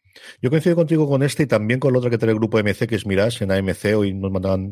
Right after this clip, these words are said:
eh, la, la nota de prensa con las dos series y son dos que tengo en el radar. Creo que al final, eh, son cosas curiosas.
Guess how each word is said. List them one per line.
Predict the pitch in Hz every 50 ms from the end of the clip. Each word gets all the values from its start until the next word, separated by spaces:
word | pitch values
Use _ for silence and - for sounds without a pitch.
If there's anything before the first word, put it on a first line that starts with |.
| 65 55
eh, | - 98 98 92 95 95 98 98 101 98
la, | 95 95 92 92
la | 95 95 92
nota | 92 98 90 101 98
de | 87
prensa | 95 98 92 - 104
con | 98 101
las | 95 92 92
dos | 85 98 90 -
series | - 107 101 110 101
y | 107
son | - 107 101
dos | 98 98 -
que | -
tengo | 101 98 98 98
en | 95
el | 92
radar. | 87 92 87 92 104 110 - - - - - - - -
Creo | - 87 85
que | 92
al | 92 85
final, | - - 90 92 92 95 101 98 92 85
eh, | 85 87 85 71 78 87 82
son | - - 107 101
cosas | 90 104 95 - 98 -
curiosas. | - - 92 95 101 95 - - 113 113 -